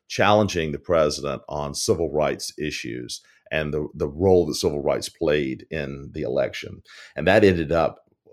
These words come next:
creating a third-party candidacy, uh, for the states' right Democratic Party, um,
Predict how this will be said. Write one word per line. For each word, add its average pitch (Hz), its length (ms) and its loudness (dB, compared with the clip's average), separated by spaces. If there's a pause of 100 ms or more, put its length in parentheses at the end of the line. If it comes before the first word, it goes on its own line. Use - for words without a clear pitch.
(140)
creating 87 500 2
a 71 80 -4
third-party 82 640 2
candidacy, 76 960 -2 (380)
uh, 73 320 0 (140)
for 98 140 0
the 76 100 -4
states' - 360 -2
right 76 300 0
Democratic 78 500 -4
Party, 73 540 0 (400)
um, 76 500 0